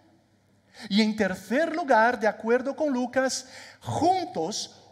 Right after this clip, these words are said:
otra vez salen proclamando la palabra de Dios con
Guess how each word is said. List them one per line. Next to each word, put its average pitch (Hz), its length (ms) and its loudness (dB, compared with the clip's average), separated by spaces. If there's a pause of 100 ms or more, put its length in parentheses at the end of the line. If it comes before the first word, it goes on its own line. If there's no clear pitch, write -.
(320)
otra 311 560 4
vez 196 540 -4 (280)
salen 269 920 2 (100)
proclamando 247 1000 2
la 190 240 2
palabra 247 760 2
de 180 200 -8
Dios 233 760 -2 (220)
con 208 440 2